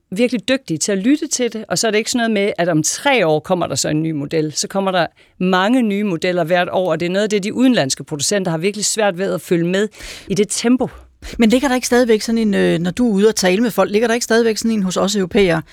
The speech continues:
Speaker 2: "Ah, hvis det skal være kvalitet, så skal det være tysk. Skal
Speaker 1: Jo.
Speaker 2: vi ikke have sådan noget billigt skrammel?"
Speaker 1: Helt klart, og det er jo også derfor, at mange af de kinesiske bilproducenter, som er kommet til blandt andet Danmark, det er jo ikke gået helt, som de havde håbet, og det er ikke gået så,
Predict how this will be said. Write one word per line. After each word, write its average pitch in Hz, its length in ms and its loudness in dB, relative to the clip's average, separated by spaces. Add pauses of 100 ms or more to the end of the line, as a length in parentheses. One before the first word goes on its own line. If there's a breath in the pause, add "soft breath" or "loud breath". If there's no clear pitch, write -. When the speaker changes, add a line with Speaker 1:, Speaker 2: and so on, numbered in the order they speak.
(260 loud breath)
Speaker 2:
"Ah, 170 220 0 (100)
hvis 180 140 0
det 185 140 -2
skal 180 120 -8
være 180 120 2
kvalitet, 180 600 0
så 226 140 -2
skal 233 160 -2
det 190 80 2
være 175 120 0
tysk. - 380 -4 (520 loud breath)
Skal - 160 0
Speaker 1:
Jo. 190 60 6
Speaker 2:
vi - 20 4
ikke 175 120 2
have 214 80 2
sådan 220 80 -6
noget 202 140 2
billigt 208 220 0
skrammel?" 185 420 -2
Speaker 1:
Helt 285 340 2
klart, 185 300 0
og 160 140 0
det - 20 0
er 196 40 4
jo 175 160 4
også 202 180 0
derfor, 202 280 0
at 165 220 2
mange 180 200 0
af 190 40 0
de 190 80 -4
kinesiske 185 440 -2
bilproducenter, 156 640 -4
som 151 180 -2
er 175 120 0
kommet 156 320 0
til 170 100 -4
blandt 160 240 -2
andet 190 260 -2
Danmark, 202 320 2
det - 80 -10
er - 80 -8
jo - 20 -8
ikke 208 220 0
gået 220 300 2
helt, 240 300 0
som 151 160 0
de 147 100 -4
havde 143 180 0
håbet, 202 480 2
og 151 140 -2
det 160 60 -4
er 165 40 -2
ikke 170 120 -4
gået 208 200 0
så, 156 300 -4